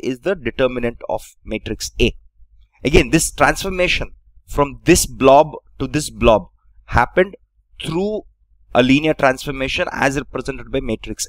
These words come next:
A. Right? I ho-, I hope this is clear. Okay. So let's, let's continue. Okay. Okay, this is the final transformation that has happened.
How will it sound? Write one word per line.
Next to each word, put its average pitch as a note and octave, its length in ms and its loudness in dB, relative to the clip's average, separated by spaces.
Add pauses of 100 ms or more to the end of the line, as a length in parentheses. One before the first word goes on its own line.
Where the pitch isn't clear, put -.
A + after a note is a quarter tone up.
A. G2+ 120 0 (1300)
Right? E3+ 180 4 (100)
I C#3 100 4
ho-, E3 160 4
I B2+ 100 2
hope D3+ 180 2
this C3+ 120 -2
is B2 140 -6
clear. G2+ 280 -2 (460)
Okay. G2+ 200 -6 (380)
So - 140 -6
let's, A#2 300 2
let's A#2 200 -6
continue. G2 400 -4 (120)
Okay. - 220 -16 (1200)
Okay, A#2+ 140 -10
this B2+ 100 -2
is C3 40 -2
the D3 80 2
final D3 320 4
transformation B2 640 -6
that C3+ 100 2
has G#2+ 120 0
happened. - 320 -12